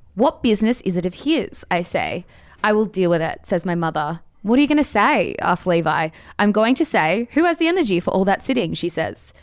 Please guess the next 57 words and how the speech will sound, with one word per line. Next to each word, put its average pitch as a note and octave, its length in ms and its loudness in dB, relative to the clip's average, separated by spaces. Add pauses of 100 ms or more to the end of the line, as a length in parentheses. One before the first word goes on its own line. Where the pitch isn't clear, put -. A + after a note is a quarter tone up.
(160)
"What B3 140 2
if E4 60 -2
he F#4+ 100 4
disagrees?" A3 800 -4
I F3+ 80 0
ask. F3 400 -2 (300)
My A3+ 100 2
mother A3+ 180 2
shrugs. - 480 -2 (100)
"So C4+ 240 0
what? B3+ 380 0
That's C#4 220 0
it?" F4+ 280 0 (100)
says D#4 200 -2
Levi. D#4+ 340 2 (300)
"Ten C#4 220 2
years D4 240 2
of C4 80 -4
Hebrew B3+ 340 2
school C#4+ 280 0
and B3+ 100 0
it G#3+ 80 -8
comes B3 220 0
down B3 180 0
to A3+ 60 -2
that? B3 320 2 (140)
So C4 240 -2
what?" A#3+ 280 2 (180)
"Let A#3+ 160 -2
me A3+ 80 -2
tell G3+ 200 0
you F#3 80 2
something," E3 420 -4 (160)
says F3 220 -4
my E3 80 -2
mother. D#3+ 300 -2 (340)
"Those A3 200 2
are C4+ 40 0
two A#3+ 180 -2
of G#3+ 120 -2
the G#3 60 -4
most F#3 200 -2
powerful F#3+ 480 2
words F3 280 2
in F3+ 60 0
the E3+ 80 -2
English E3+ 340 -4
language. D#3+ 420 -6 (280)
Right G3 240 0
between F#3 360 -4
them G3 180 -4
is E3+ 160 -8
a D#3+ 40 -14
free D#3+ 300 -6
and E3 100 -6
happy - 280 -10
life." - 500 -10